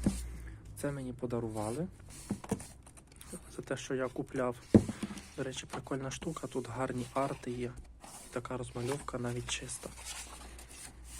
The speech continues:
Тільки лабіринт розгаданий. Ось. Ну, класно.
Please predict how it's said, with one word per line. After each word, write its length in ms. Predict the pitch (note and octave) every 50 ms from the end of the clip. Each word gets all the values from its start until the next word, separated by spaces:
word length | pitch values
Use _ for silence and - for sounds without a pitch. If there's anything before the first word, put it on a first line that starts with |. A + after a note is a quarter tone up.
| - - - - -
Тільки 320 | - C3 B2 A#2+ - B2
лабіринт 520 | A#2+ B2 A#2+ B2 B2 A#2 A2+ A2 A#2+ - -
розгаданий. 600 | B2 A#2 - - A#2 A#2 A#2+ A#2+ A#2+ B2 B2 B2 B2 - - - -
Ось. 380 | - A#2+ A#2+ A#2+ B2 - - - - - - - - - - - - - -
Ну, 80 | - -
класно. 480 | - - - - C#3+ C#3+ - - B2